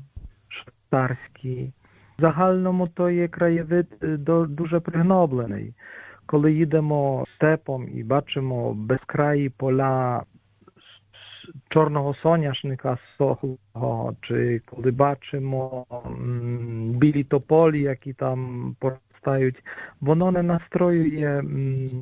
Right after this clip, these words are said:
дуже позитивно. Тим більше, що також, е, це є вписане в краєвид, е, зруйнованих, е,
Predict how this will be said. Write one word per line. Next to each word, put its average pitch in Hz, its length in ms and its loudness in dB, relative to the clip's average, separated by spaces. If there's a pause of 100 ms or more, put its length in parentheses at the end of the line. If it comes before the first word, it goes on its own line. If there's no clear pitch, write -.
(640)
дуже 147 280 2
позитивно. 139 760 -2 (1900)
Тим 151 200 2
більше, 165 340 4
що 170 120 -2
також, 165 400 0 (220)
е, 156 220 0 (120)
це 170 160 2
є 160 60 4
вписане 156 840 0 (220)
в 147 180 2
краєвид, 151 800 0
е, 143 680 0
зруйнованих, 147 840 4 (800)
е, 120 160 2